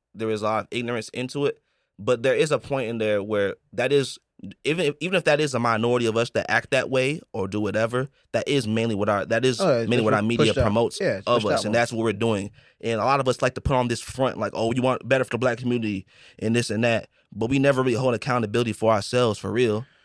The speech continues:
Speaker 1: Like, we never, we, we never even see that. Like, the biggest conversation about Gunna and, and T-, Young Thug and that whole situation with Y S L was, "Oh, Gunna snitched," but not the situation of, "Oh, these motherfuckers are rich and famous."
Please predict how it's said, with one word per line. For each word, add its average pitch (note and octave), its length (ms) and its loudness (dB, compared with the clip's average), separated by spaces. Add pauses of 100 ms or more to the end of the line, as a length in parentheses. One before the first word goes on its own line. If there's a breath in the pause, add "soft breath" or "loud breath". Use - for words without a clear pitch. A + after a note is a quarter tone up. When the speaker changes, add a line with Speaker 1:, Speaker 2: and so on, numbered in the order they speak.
(120)
Speaker 1:
Like, G2+ 160 -2
we A#2+ 140 -2
never, A#2+ 300 2
we, A#2 300 -4
we B2 200 0
never A#2+ 260 2
even A#2+ 180 0
see - 140 -6
that. A2+ 140 0
Like, G#2+ 160 -2
the A2+ 100 4
biggest C#3+ 340 2
conversation C3+ 600 2
about A2 340 2 (440 soft breath)
Gunna A#2+ 600 4
and, G2+ 260 -2
and G#2+ 240 -4 (120)
T-, - 220 -10
Young B2 300 0
Thug B2+ 380 4
and A#2 80 0
that A2+ 100 0
whole A#2 200 0
situation A#2 520 -2
with G2 80 -2
Y A2+ 200 2
S G#2+ 120 -4
L G#2+ 200 2
was, G2+ 160 -4 (340 loud breath)
"Oh, A3 240 12
Gunna A#3+ 320 4
snitched," B3+ 560 2
but C#3 180 4 (200)
not D3+ 180 0
the B2 60 -14
situation B2+ 520 -2
of, G#2+ 220 0 (560 soft breath)
"Oh, C3+ 220 4
these C3+ 180 -2
motherfuckers C#3 300 0
are A2+ 100 0
rich C3 220 -4
and A#2 100 -6
famous." A#2 480 0